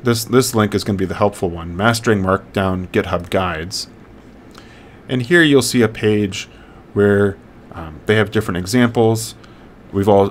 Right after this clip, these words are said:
already talked about different types of headers, emphasis, types of lists, um, images, links, things like that. Okay. So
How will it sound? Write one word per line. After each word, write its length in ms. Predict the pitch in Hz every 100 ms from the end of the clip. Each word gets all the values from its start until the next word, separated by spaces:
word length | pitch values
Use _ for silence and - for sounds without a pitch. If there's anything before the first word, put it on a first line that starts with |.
| -
already 180 | 107 104
talked 300 | 107 95 101
about 140 | 87
different 240 | 98 92
types 220 | - 87 -
of 120 | -
headers, 760 | 113 110 104 104 101 - - -
emphasis, 800 | 107 - 107 110 104 101 - - - - -
types 260 | 98 -
of 140 | 92 107
lists, 640 | 120 113 - - - - - - - - - -
um, 380 | 85 80 78 -
images, 460 | 127 120 113 110 98
links, 560 | 101 101 101 - - - -
things 260 | 95 92
like 240 | 85 82 -
that. 400 | 76 58 - - - - - 143
Okay. 240 | - 170 175 - - - - - - - - - - - - - - - - - - - - - - - - - - - - - -
So 340 | - 156 147